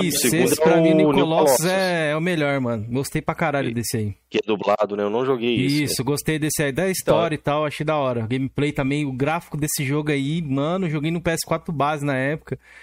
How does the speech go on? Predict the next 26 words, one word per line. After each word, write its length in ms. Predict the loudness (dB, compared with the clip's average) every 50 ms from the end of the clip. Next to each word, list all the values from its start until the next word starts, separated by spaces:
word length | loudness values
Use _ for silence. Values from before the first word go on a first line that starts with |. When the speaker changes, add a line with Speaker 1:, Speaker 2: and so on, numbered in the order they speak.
| -20 _ _ _ _
Speaker 1:
Já 160 | -4 -2 0 0
era 220 | 0 0 0 -2
absurdo 540 | -2 -2 -2 -4 -4 -2 -2 0 0 0 0
o 40 | 0
gráfico, 420 | 0 0 0 0 -2 -6 -8 -4
velho. 340 | -2 0 0 0 -2 -4 -8 -10 _ _
Bonito 320 | -6 -4 -2 -2 -4 -4 -4
pra 140 | -6 -6 -4
caramba, 500 | -2 -2 -2 0 0 0 0 0 0 0
mano. 220 | -2 -2 -4 -6 -8 _ _ _
Muito 320 | -4 -4 -4 -4 -4 -4
bonito 240 | -4 -2 -2 -2 -2 -4
esse 100 | -4 -4
jogo 200 | -2 -2 -2 -2
mesmo. 180 | -2 -2 -2 -2
Speaker 3:
É, 40 | 0
Speaker 1:
Sanguíneo 420 | 0 0 2 0 0 0 0 -2
é 40 | -2
Speaker 3:
o 220 | -2 -4 -4 -4
Speaker 1:
incrível. 440 | -6 -4 -2 -2 -2 -2 -2 -4 -6 -8 _ -12
Speaker 3:
Eu 80 | -12 -10
sou 160 | -6 -4 -2
mais 200 | -2 -2 -4 -4 -10 -8
fã 200 | -6 -4 -4 -4
do 100 | -4 -6 -8
The, 140 | -8 -14